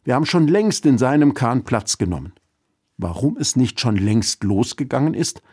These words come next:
Gott schaut nur noch mal, ob nicht doch noch einer mitfahren möchte.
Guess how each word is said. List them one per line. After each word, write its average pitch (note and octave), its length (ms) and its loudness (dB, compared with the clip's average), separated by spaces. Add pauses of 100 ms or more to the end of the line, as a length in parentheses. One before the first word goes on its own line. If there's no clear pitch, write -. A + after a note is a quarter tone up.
(680)
Gott - 200 -2
schaut G#3 360 0
nur G3 140 4
noch E3+ 200 2
mal, D#3 220 2 (440)
ob - 240 -2
nicht - 240 0 (160)
doch - 240 0
noch G#2 240 -4
einer A#2+ 260 2
mitfahren G2+ 500 -2
möchte. - 380 -14